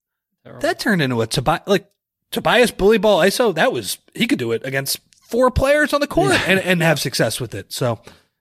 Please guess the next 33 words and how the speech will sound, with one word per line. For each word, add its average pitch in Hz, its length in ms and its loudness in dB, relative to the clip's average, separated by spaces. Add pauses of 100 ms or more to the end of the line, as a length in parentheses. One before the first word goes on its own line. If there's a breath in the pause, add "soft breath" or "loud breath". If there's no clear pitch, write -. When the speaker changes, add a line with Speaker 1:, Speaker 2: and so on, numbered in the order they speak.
(120)
Speaker 2:
that 202 140 4
was 196 100 4
a 165 60 0
fun 117 220 -6
game. 90 200 -20 (220)
I, 135 180 -10
I 165 100 0
know 185 160 4
we're, 156 300 2
we're 143 120 0
a 135 60 2
little 139 200 2
late 123 180 0
on 120 120 -2
that, 120 200 -2
but 120 100 -2
I, 127 200 -2
I 127 40 -2
just 127 200 -4
wanna 113 120 -4
say 110 160 -4
that 131 200 0
was, 131 320 -4 (1160)
I, 370 160 -10
I 269 100 -2
mean, 302 80 0
the 262 80 0
Bucks 302 240 -2
game 208 220 0
was 147 100 -4
pretty 147 220 -2
fun. 294 160 -4
We've 453 100 -2